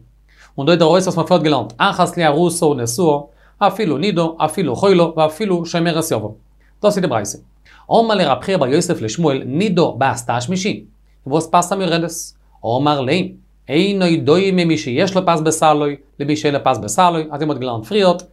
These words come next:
עס מיינט צו זאגן, אז איינער, וואס ער האט די אפשרות, איז ער רואיגער, איז ער דויכט. אז, אה, ווייב איז ער נידו, איז דער מאן ווייסט, און די צווירן טויער זאל זיין מיט אים. אבער אז איז מיורדס, איז עכט די צייט, וואס איז ער נידו, איז עכט דא פילטער די מרידה. אמר רמב"ם חמי,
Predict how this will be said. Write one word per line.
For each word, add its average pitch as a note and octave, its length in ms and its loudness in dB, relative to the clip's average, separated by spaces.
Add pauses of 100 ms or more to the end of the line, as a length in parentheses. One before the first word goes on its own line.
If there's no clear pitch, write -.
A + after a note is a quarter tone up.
(200)
עס - 60 -10
מיינט F3+ 200 0
צו - 60 -8
זאגן, F3+ 240 2
אז D3 160 0
איינער, G3 160 0
וואס D#3+ 180 -2
ער E3 60 0
האט E3+ 140 0
די D#3+ 60 2
אפשרות, E3+ 440 0 (360)
איז F3+ 160 2
ער F3+ 60 6
רואיגער, G3+ 420 2
איז E3+ 60 -2
ער D#3 60 -4
דויכט. F3+ 420 2 (500)
אז, B2+ 220 0
אה, G2 300 -4
ווייב E3+ 180 2
איז F3 120 -2
ער C3+ 60 -2
נידו, D3 440 -2
איז F3 100 -10
דער A3+ 100 -4
מאן C#4 180 -2
ווייסט, C#4+ 480 0 (120)
און G3 100 -4
די E3+ 80 0
צווירן D#3+ 340 0
טויער F#3 300 2
זאל D#3 100 4
זיין D#3+ 180 2
מיט C3 180 -2
אים. G2+ 120 -6 (440)
אבער D3 380 4
אז B2 100 -4
איז C3 100 -4
מיורדס, C3+ 480 0
איז B2+ 80 -8
עכט F3 120 2
די D#3 120 0
צייט, F3+ 260 2
וואס E3+ 100 0
איז D3 80 -2
ער D3+ 80 2
נידו, E3+ 440 0 (160)
איז D#3 120 0
עכט F#3+ 240 0
דא F3 180 6 (140)
פילטער F#3+ 320 0
די E3 80 2
מרידה. C3 340 0 (500)
אמר G3+ 320 4
רמב"ם F#3 220 2
חמי, D3+ 260 0